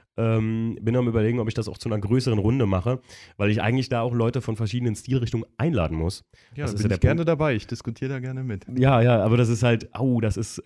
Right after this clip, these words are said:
Speaker 1: ich find, das ist eine super schwierige Sache. Das ist wie so ein Markenhass-Ding oder so, wenn du das anfängst, das, uh,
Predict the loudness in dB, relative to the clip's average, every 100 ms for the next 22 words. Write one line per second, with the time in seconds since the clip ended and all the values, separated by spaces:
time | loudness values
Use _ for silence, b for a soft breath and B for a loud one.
0 | -10 -2 0 0 -2 -2 -2 -2 -4 -6
1 | -6 -8 -8 -8 -6 -6 -2 -2 -2 -2
2 | -2 0 0 0 0 2 0 -2 -2 -4
3 | -6 -4 -2 0 2 2 2 0 0 0
4 | 0 0 -4 -2 -2 -2 -2 -4 -6 -6
5 | -6 -10 -8 -10 -10